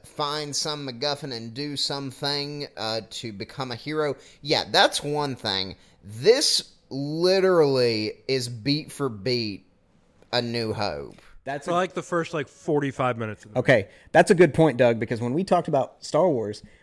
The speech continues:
Speaker 2: we talked about the, the hero's journey and how Star Wars actually added some new and interesting things to it. And this does use a lot of those same things.
Speaker 1: You said this guy was nineteen when he wrote this book.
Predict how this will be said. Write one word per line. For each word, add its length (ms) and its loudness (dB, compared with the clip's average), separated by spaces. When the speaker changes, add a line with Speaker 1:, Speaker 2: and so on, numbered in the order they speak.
Speaker 2:
we 140 0
talked 260 2
about 300 2
the, 420 4
the 60 2
hero's 300 2
journey 380 -4
and 140 -8
how 80 -4
Star 260 0
Wars 160 0
actually 320 -2
added 300 0
some 160 -2
new 160 0
and 100 -2
interesting 380 -10
things 240 -12
to 100 -12
it. 160 -14
And 180 0
this 160 0
does 460 2
use 220 -4
a 40 0
lot 240 -2
of 80 -6
those 180 -6
same 460 -6
things. 540 -12
Speaker 1:
You 160 -6
said 180 -2
this 140 -8
guy 320 -2
was 200 -12
nineteen 460 -8
when 120 -10
he 40 -8
wrote 260 -6
this 140 -10
book. 380 -4